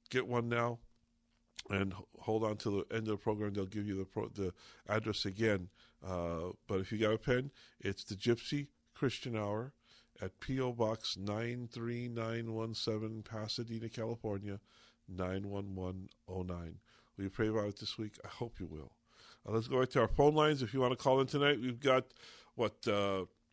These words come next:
twenty minutes left. So call in tonight with your prayer requests. Call in tonight with your questions. The number is eight eight eight, nine nine five, five five five two. That's eight eight eight,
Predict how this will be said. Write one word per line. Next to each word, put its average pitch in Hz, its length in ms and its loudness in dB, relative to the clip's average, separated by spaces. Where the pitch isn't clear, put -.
twenty 156 280 4
minutes 151 400 2
left. - 440 0
So 92 320 0
call 131 240 6
in 120 80 0
tonight 117 380 0
with 101 180 -8
your 104 80 -4
prayer 143 240 6
requests. 143 440 2
Call 127 220 -2
in 117 60 -6
tonight 117 240 -2
with 104 120 -6
your 107 80 -6
questions. 147 500 0
The 123 60 -4
number 131 280 0
is 127 180 -2
eight 151 260 -2
eight 147 340 0
eight, 139 340 0
nine 143 400 -2
nine 147 280 0
five, 151 440 0
five 143 340 0
five 147 320 0
five 143 340 -2
two. 175 300 0
That's 113 220 -4
eight 170 280 6
eight 107 320 -4
eight, 160 360 4